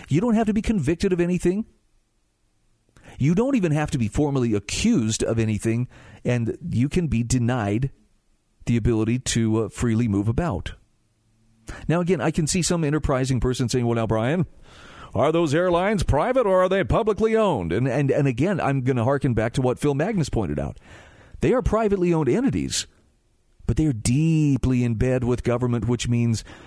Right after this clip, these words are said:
they dance to the tune that the government calls via regulation.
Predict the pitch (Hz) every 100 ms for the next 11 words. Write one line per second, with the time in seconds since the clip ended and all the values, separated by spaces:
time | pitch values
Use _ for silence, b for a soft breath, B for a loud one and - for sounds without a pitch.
0 | B 101 123 131 143 156 - 131 - 123
1 | 160 - 190 226 - 110 82 123 127 131
2 | 147 104 113 120 127 - 190 110 65 -
3 | - _ _ _ _ _ _ _ _ _
4 | _ - 107 107 107 131 - 113 113 123
5 | 170 202 - 64